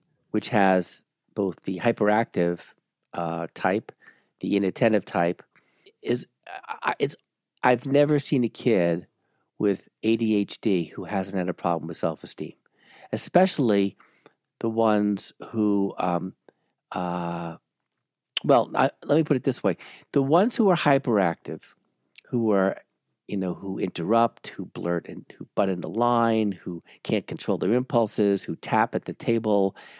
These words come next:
I mean, they're, they can be incredibly annoying.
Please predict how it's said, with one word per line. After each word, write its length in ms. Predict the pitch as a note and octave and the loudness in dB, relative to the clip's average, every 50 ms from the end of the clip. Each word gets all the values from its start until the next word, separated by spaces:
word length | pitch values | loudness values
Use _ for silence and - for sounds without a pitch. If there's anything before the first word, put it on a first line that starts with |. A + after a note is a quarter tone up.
| - - | -16 -10
I 40 | - | -6
mean, 260 | F#2+ G2 F#2+ F#2+ F#2 | -6 -4 -4 -4 -2
they're, 280 | G2 G2 F#2 F2+ F2+ - _ _ - _ _ _ _ _ _ | -2 0 0 0 -2 -4 _ _ -20 _ _ _ _ _ _
they 120 | - F3 E3 | 2 2 2
can 160 | - C#3+ C3 | 2 -2 -2
be 340 | A#2 A#2 G#2 G2+ G2 - _ _ _ _ _ _ _ _ _ _ _ _ _ | 0 0 0 0 -2 -4 _ _ _ _ _ _ _ _ _ _ _ _ _
incredibly 1120 | - C3 A#2 G#2 - - - - - - A2+ G#2 G2 F#2+ F2 D#2 - D#2+ D2 D2+ D#2 - - _ _ _ _ _ _ _ | -2 0 0 -2 -4 -8 -14 -16 -6 -2 0 0 2 0 -2 -4 -4 -4 -4 -4 -4 -8 -12 _ _ _ _ _ _ _
annoying. 580 | - F#2 F#2+ F#2+ G2+ G2 F#2 D#2+ D2 D2+ D2+ C#2+ | -8 -4 -2 0 0 0 -2 -2 -4 -6 -10 -12